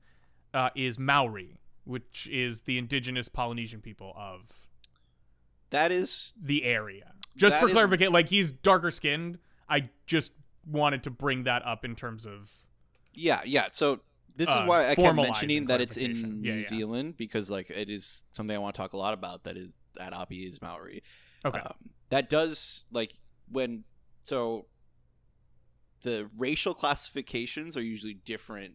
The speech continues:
Speaker 2: than ethnic backgrounds, which is why you won't
Speaker 1: Gotcha.
Speaker 2: see
Speaker 1: Copy that. Okay.
Speaker 2: Hispanic on a form anywhere, 'cause it's not, like, actually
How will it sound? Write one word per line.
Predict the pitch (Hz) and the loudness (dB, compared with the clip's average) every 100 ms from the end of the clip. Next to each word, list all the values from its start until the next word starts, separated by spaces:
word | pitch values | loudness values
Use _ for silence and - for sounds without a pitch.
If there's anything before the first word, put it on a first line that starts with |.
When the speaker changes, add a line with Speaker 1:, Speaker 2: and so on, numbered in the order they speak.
| _ | _
Speaker 2:
than | 98 82 98 95 95 | -20 -14 -12 -12 -14
ethnic | 90 90 95 87 | -14 -14 -14 -12
backgrounds, | 92 - - - - - - _ _ _ - | -10 -10 -10 -16 -20 -20 -20 _ _ _ -8
which | 120 117 | -6 -4
is | |
why | 110 120 | 0 2
you | 127 | 2
won't | 120 | 6
Speaker 1:
Gotcha. | 196 202 208 - 180 120 | 6 8 8 8 6 4
Speaker 2:
see | 107 | 4
Speaker 1:
Copy | 165 165 156 | 10 10 10
that. | 127 | 0
Okay. | 131 | 0
Speaker 2:
Hispanic | 139 135 117 120 120 - - _ - | 0 2 2 0 -6 -10 -20 _ -8
on | 107 107 104 95 | -4 -4 -6 -8
a | 101 | -12
form | - - 104 98 113 143 | -12 -12 -10 -6 -6 -6
anywhere, | 127 147 151 170 175 | -6 -6 -6 -6 -8
'cause | 107 | -10
it's | - - | -12 -8
not, | 110 104 | -8 -6
like, | 101 | -8
actually | 101 101 - 101 | -8 -12 -12 -12